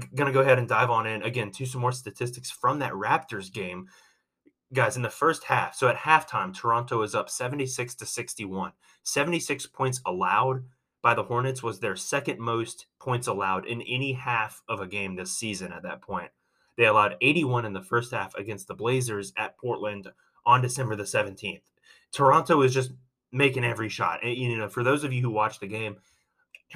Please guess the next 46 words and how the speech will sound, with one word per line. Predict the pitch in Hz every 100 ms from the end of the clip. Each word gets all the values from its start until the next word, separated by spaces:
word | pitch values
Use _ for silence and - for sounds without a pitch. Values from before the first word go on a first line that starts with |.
| -
sure, | - 151 92 90
like, | 117 107
defense | 160 139 143 127
definitely | - 131 131 123
could | 123
have | -
tightened | 120 107 104
up, | 92 95
but | 110
I |
think | 107 -
some | - 190
of | 160
it | 123
also | 120 127 120
was | 110 98
just, | 113
like, | 107 101
they | 147
were |
just | 175 123
making | 120 120 123 110 101
every | 110 110 101 98
shot, | - 98 - -
and | 120 113 - _ _ _
it | 127
wasn't, | 120 143 151 139 117
like, | 107 95 - _ _ _ _ _ _ _ _ _ _ _ _ _
a, | 123
a | 127 120
just | 117 117 -
constant | 123 123 123 127 104
barrage | 101 107 110 104
of | 90
wide | 85 101 104 104 107
open | 104 101 92
looks. | 107 87 -
Like, | 127
now, | 120 123
certainly | 127 170 143 135
they | 120
got | 120 117 -
some | 101
good | 95
looks, | 104 113 - -
but | 127 117 -